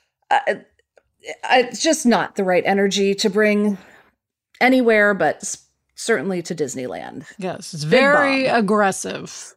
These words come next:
Speaker 2: Um,
Speaker 1: Yes.
Speaker 2: and he was probably trying to get a reaction.
Speaker 1: Yes.
Speaker 2: Um, so bomb to you, dude, in your shirt. <laughs>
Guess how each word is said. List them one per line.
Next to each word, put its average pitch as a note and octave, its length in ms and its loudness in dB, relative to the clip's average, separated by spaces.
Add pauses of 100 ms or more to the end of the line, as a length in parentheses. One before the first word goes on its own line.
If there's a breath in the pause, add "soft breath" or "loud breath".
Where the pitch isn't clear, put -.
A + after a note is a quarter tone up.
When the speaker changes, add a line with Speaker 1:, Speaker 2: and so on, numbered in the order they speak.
(120)
Speaker 2:
Um, E3 680 -2
Speaker 1:
Yes. - 100 -8
Speaker 2:
and E3 680 -6
he F#3+ 120 -2
was F3 160 -8
probably G#3 520 0
trying G#3 480 0
to F#3+ 60 -4
get F#3+ 180 -2
a F#3 40 -4
reaction. F3 760 -6 (640)
Speaker 1:
Yes. - 460 -10
Speaker 2:
Um, E3 520 -6
so F#3 280 -8
bomb C4 560 4
to - 180 -2
you, F#3 720 0 (500)
dude, G3 440 0
in F#3+ 100 -2
your F3+ 160 -4
shirt. F3+ 600 -6
<laughs> - 760 -20